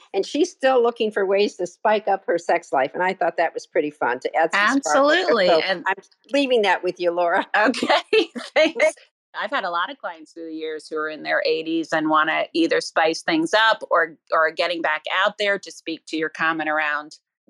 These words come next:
Speaker 2: use it or lose it kind of thing. It's not only physiologically, especially for women, we can start to get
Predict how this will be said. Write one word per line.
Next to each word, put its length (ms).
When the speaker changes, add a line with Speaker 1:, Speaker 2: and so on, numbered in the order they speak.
Speaker 2:
use 300
it 120
or 120
lose 320
it 280
kind 220
of 100
thing. 340
It's 180
not 240
only 380
physiologically, 1200
especially 500
for 200
women, 500
we 100
can 180
start 320
to 60
get 360